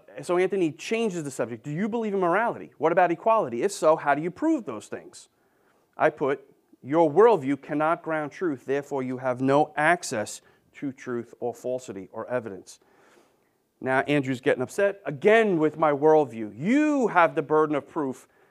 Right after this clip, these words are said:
to prove your God. My worldview has nothing to do with it." Your worldview has nothing to do with it 'cause your worldview doesn't exist. All right, so he responds back, "How do you prove God?" Your worldview,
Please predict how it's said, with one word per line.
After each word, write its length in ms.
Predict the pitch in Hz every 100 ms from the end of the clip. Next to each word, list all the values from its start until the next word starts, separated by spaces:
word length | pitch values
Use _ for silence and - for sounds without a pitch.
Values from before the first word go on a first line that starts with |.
| -
to 140 | 185
prove 380 | - 190 190 160
your 180 | 175 156
God. 320 | 175 170 127
My 240 | 143 214
worldview 540 | 240 202 202 175 170 165
has 240 | 160 143
nothing 300 | 160 175 175
to 100 | 147
do 160 | 139 214
with 140 | 123
it." 120 | 92 _ _ _ _ -
Your 140 | 208
worldview 320 | 180 170 156
has 160 | 147 139
nothing 280 | 143 131 120
to 80 |
do 120 | 156 294
with 140 | 190
it 100 | 190
'cause 160 | 139 127
your 140 | 127
worldview 300 | 117 107 107
doesn't 240 | 107 104
exist. 480 | 98 143 226 - - _ _ _ _ _ _ _ _
All 80 | 107
right, 260 | 123 180 -
so 220 | 165 139
he 220 | 135 170
responds 500 | 156 147 - 170 151
back, 260 | 160 117 -
"How 280 | - 160 180
do 80 |
you 120 | 180 175
prove 400 | - 147 135 135
God?" 440 | 156 175 139 90 _ _ _ _ _ _ _ _ _ _ _ _ _ _ _ _ _ _ _ _ _ _ _ _ - - _ _ _ _ _ _ _ _ _ _
Your 300 | - 143 202
worldview, 640 | 180 170 160 147 139 165